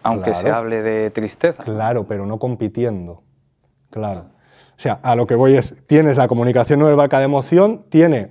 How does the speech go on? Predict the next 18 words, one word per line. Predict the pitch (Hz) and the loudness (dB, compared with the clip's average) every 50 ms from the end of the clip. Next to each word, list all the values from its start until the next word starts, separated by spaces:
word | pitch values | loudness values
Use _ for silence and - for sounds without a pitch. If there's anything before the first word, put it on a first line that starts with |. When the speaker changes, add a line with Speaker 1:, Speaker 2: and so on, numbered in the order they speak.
| - _ | -12 _
Speaker 2:
un, | 127 131 135 143 151 151 - - | -4 -2 -2 -2 -4 -6 -8 -6
una | 139 143 151 139 | -2 -2 -2 -2
forma | 135 - 147 139 135 131 127 | -2 -2 -4 -4 -2 -2 -2
de | 127 120 | -2 -2
pensamiento, | 123 123 120 120 - 120 120 139 156 175 180 170 165 170 | -2 -4 -8 -8 -10 -8 -6 -4 -2 -2 -2 0 -2 -2
incluso | 185 165 131 117 107 - 117 | -2 -2 -4 -6 -6 -8 -10
una | 113 123 127 | -8 -6 -6
memoria | 123 120 120 131 139 143 156 160 | -6 -6 -4 -4 -2 -2 -2 -2
que | 139 | -4
se | 110 - 120 | -6 -6 -6
llama | 117 131 127 | -6 -6 -6
memoria | 113 104 104 107 113 120 113 | -8 -8 -8 -6 -6 -6 -6
congruente | - 117 113 110 107 110 110 104 110 98 | -8 -8 -8 -6 -6 -8 -8 -8 -10 -10
con | 110 107 104 | -10 -10 -10
el | 104 | -10
estado | 98 - - - 98 98 98 | -10 -12 -10 -10 -8 -6 -6
de | 98 104 | -6 -6
ánimo, | 123 151 160 147 143 165 202 | -6 -6 -6 -6 -6 -8 -8